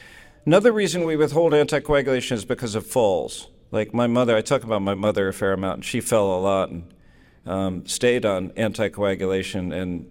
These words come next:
and I think it really reduced her risk, um,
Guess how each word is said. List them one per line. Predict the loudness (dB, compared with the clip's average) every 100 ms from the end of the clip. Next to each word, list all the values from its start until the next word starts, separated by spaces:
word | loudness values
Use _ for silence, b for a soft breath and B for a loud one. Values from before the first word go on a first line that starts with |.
| -12
and | -8 -6 -6
I | -6
think | -4 -4
it | -6
really | -2 -2 -2 -4 -10 -18
reduced | -12 -10 -4 -4 -4 -6
her | -6 -6 -10
risk, | -4 -2 -4 -12 -20 _
um, | -6 -4 -6